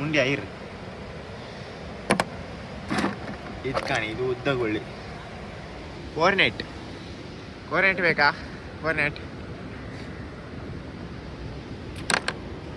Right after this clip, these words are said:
ಇದ್ರೊಳಗೆ ಹೆಂಗಿರುತ್ತೆ? ಇದ್ರಾಗ ಒಂದು ಇತ್ತು ಕಣಿ, ಇದು ದೊಡ್ಡ ಸಿಗುತ್ತೆ ಕಣಿ, ಶಂಖ. ನೋಡಿ ಗಾಯ್ಸ್,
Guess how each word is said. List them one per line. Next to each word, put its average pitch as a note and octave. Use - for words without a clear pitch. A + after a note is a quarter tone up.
ಇದ್ರೊಳಗೆ A#2+
ಹೆಂಗಿರುತ್ತೆ? A2
ಇದ್ರಾಗ B2+
ಒಂದು A#2+
ಇತ್ತು -
ಕಣಿ, A2
ಇದು G2+
ದೊಡ್ಡ G#2+
ಸಿಗುತ್ತೆ -
ಕಣಿ, G#2
ಶಂಖ. C3
ನೋಡಿ A#2
ಗಾಯ್ಸ್, A2+